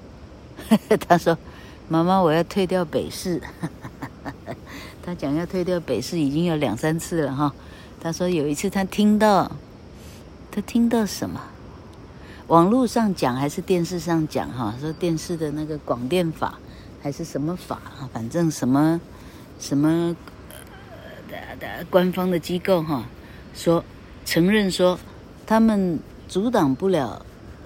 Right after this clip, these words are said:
那大陆的那什么名字啊？啊，三个字，什么名字哈？阻挡不了这个东西哈。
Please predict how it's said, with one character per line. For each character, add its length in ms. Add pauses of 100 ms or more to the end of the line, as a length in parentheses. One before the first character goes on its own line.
(160)
那 160 (100)
大 180
陆 180
的 160
那 160
什 180
么 100
名 240
字 100
啊？ 100 (640)
啊， 180
三 260
个 120
字， 260
什 180
么 140
名 220
字 100
哈？ 240 (800)
阻 160
挡 180
不 140
了 180
这 140
个 100
东 240
西 320 (140)
哈。 180